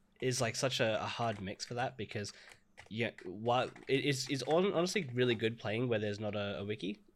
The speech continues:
Um, like, it, like, it just doesn't exist yet 'cause the game has only been out for, you know, a small amount of time. Um, and it, it's building, so it's interesting to just sort of run into things in this massive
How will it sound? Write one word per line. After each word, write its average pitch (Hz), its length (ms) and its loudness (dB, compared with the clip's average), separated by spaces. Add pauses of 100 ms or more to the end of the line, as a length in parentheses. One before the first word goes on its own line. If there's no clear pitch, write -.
(260)
Um, 107 580 2
like, 101 220 -4
it, 110 240 -4
like, 101 140 -6
it 117 80 0
just 110 160 -4
doesn't 113 220 0
exist 98 380 -4
yet 175 160 0
'cause 98 160 -4
the 104 80 -4
game 98 240 -2
has 101 100 -4
only 98 180 -4
been 95 160 -4
out 101 200 -4
for, 92 180 -6
you 92 200 -4
know, 107 80 -4
a 110 60 -6
small 98 280 -6
amount 92 220 -6
of 92 60 -12
time. 95 360 -8 (560)
Um, 104 280 0
and 110 140 -4
it, 104 140 -4
it's 110 160 -6
building, 104 500 0
so 104 140 -2
it's 107 300 0
interesting 135 440 -2
to 104 120 -6
just 101 260 -8
sort 110 140 0
of 98 200 -4
run 95 180 -2
into 104 260 -4
things 120 340 -2
in 107 80 -2
this 98 160 -6
massive 98 400 -6